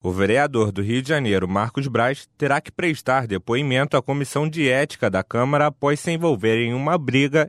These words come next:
em um shopping na zona oeste da cidade. Ele, que também é vice-presidente de futebol do Flamengo, estava fazendo compras com a filha quando foi criticado por torcedores. A discussão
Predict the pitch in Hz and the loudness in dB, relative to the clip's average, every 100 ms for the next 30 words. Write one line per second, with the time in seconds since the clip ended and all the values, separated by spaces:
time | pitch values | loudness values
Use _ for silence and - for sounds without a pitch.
0 | - 185 190 - 135 131 147 131 101 117 | -2 -4 -4 -2 -2 0 -2 -2 0 0
1 | 123 143 110 110 110 113 - 127 85 78 | 2 2 2 0 -2 -2 -2 -2 -2 -4
2 | - _ _ _ 90 131 110 82 - - | -16 _ _ _ 2 2 2 -4 -10 -4
3 | 90 87 110 135 117 123 123 - 95 98 | -2 0 0 2 0 -2 -8 -6 -4 -4
4 | 90 90 87 - 95 - - 90 87 82 | -2 -6 -6 -10 -10 -12 -6 -2 -2 -2
5 | - 156 127 131 139 147 _ _ 123 131 | -2 0 0 0 -2 -8 _ _ -8 -6
6 | - 147 151 - 139 135 151 143 - 135 | -2 0 0 0 0 0 0 -2 0 0
7 | 143 - 92 117 131 - 123 120 117 _ | 0 -2 -2 0 0 0 0 0 -2 _
8 | _ _ 143 151 - 175 - 196 - - | _ _ -2 0 0 0 0 -6 -6 0
9 | 143 143 - 147 127 151 131 165 127 104 | 2 2 0 -2 0 0 2 0 4 2
10 | 78 73 - _ _ 98 107 123 - 147 | 2 -6 -18 _ _ -2 -2 -4 -4 -2
11 | - 160 | 2 2